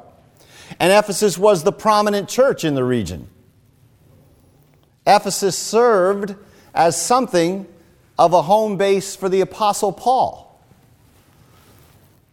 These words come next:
And tradition has it that John, the writer of the book of Revelation,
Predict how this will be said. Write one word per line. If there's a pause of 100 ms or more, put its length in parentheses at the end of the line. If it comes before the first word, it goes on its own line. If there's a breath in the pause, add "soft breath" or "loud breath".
(260)
And
tradition
has
it (540 soft breath)
that
John, (360)
the
writer
of
the
book
of
Revelation,